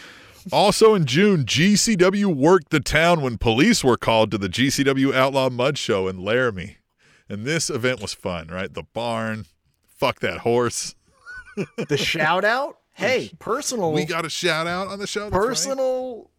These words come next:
Speaker 2: shout out, Spanish Announce Table. If you go back and watch that pay-per-view, friend of the show, Kevin Gill, shouted out Spanish Announce Table. So, hey, that was a personal highlight for the show. Love that.
Speaker 1: And the
Speaker 2: And then
Speaker 1: cops
Speaker 2: also
Speaker 1: were called.
Speaker 2: Yeah.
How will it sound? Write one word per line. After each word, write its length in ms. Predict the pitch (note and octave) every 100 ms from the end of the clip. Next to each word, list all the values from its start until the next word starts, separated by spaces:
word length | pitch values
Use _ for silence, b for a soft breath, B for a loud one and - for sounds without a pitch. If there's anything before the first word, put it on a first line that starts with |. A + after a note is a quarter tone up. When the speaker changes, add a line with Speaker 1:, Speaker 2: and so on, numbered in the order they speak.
| -
Speaker 2:
shout 460 | - A3 B3 C4+ F3+
out, 360 | C3 B2+ -
Spanish 420 | - G3 A3 G3 G3
Announce 300 | G3+ A#3 -
Table. 280 | D3 A#2+
If 80 | G#2+
you 60 | A#2+
go 120 | E3+
back 280 | F#3 G#3+ G#3
and 100 | F3+
watch 200 | F#3 F#3
that 180 | F#3+ E3+
pay-per-view, 720 | G#3+ C#4 F#3+ A#2+ A2+ A2 A2 b b b b
friend 300 | - E3 F3
of 80 | E3
the 60 |
show, 280 | D3+ G#3+ A#3+
Kevin 360 | - F#3 F3 E3+
Gill, 340 | E3+ A#3 G3+ b b
shouted 480 | - - G3+ G#3 G3+
out 280 | G3+ G#3 -
Spanish 440 | - G3+ G#3+ F#3+
Announce 340 | F#3+ G3+ A#3+ -
Table. 360 | C3+ A#2 G#2+
So, 540 | - D3+ C#3 B2 A#2 A#2+ -
hey, 380 | D4+ F4+ A2+ -
that 100 | G#3
was 100 | D#4
a 100 | G3 D3+ _
personal 440 | - G#3+ - G#3 E3+
highlight 400 | G3+ G#3 G#3+ F3+
for 80 | G3+
the 100 | G3
show. 320 | - C#4+ D3
Love 320 | C#3 A#3+ A3
that. 120 | C3
Speaker 1:
And 120 | C3+
the 80 | C3+
Speaker 2:
And 80 | A3
then 60 | B3
Speaker 1:
cops 240 | C4+ D4
Speaker 2:
also 120 | G3 E3+
Speaker 1:
were 80 |
called. 480 | - G#2+ F2 D#2 - b b b b
Speaker 2:
Yeah. 400 | - G4+ D4+ G#2